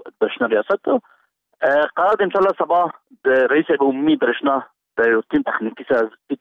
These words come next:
تاجکستان ته. اه، که امکانات ولري تاجکستان چې هغې نه برق اضافه واخلو. برق به یې ورکوو تاسو ژمي کې خپل بل منبع چې موږ لرو، لیکن پیسې زیات اخلو، هغې قیمت زیات اخلي. یو بل برنامه هم لاس کې اخیستی دی، اه، دولت څنګه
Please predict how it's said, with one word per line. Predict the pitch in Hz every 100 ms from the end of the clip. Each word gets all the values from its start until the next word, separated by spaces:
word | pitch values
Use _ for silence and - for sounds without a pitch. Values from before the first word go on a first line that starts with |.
| 113
تاجکستان | - - 185 202 165
ته. | 170 - - - - _ -
اه، | 120 123 -
که | 131 127 139
امکانات | 131 156 202 208 208
ولري | 175 180 180
تاجکستان | 147 - - 165 160 151 - -
چې | 131
هغې | 135 165
نه | 143
برق | 160 - 110
اضافه | 120 139 139
واخلو. | 110 113 104 98 _
برق | 165 -
به | 156
یې | 147
ورکوو | 139 220 -
تاسو | - 180 160
ژمي | 185 -
کې | 349 175 - - -
خپل | - 156
بل | 175 165
منبع | 151 160
چې | - 156
موږ | 160
لرو، | 160 190 - _ -
لیکن | 135 135 139
پیسې | 135 180 180 147 - _ -
زیات | 123 113
اخلو، | 101 110
هغې | 104 104
قیمت | 113 117 -
زیات | 104 95
اخلي. | - 170 - _ 160
یو | 247
بل | 269
برنامه | 190 185 202
هم | 196 - -
لاس | 170 -
کې | 147
اخیستی | - 151 160
دی، | 151 143 131 _ 123
اه، | 117 113
دولت | 120 135 - _ 139 131 - _ _ - -
څنګه | 180 175 165 160 - - - _ -